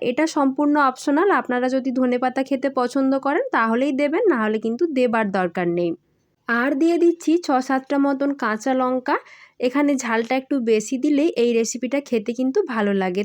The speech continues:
তারপর এটার একটা মিহি পেস্ট তৈরি করে নিচ্ছি। এবার আমি গ্যাসের ওপর একটা কড়াই বসিয়ে দিয়েছি, আর তাতে দিয়ে দিয়েছি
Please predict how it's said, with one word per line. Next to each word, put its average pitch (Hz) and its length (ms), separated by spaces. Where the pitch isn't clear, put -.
তারপর 262 360
এটার 233 280
একটা 240 140
মিহি 233 240
পেস্ট 233 260
তৈরি 226 300
করে 196 180
নিচ্ছি। 180 420
এবার 277 440
আমি 285 220
গ্যাসের 269 360
ওপর 294 160
একটা 285 160
কড়াই 247 300
বসিয়ে 294 380
দিয়েছি, 302 340
আর 311 60
তাতে 247 240
দিয়ে 269 200
দিয়েছি 285 260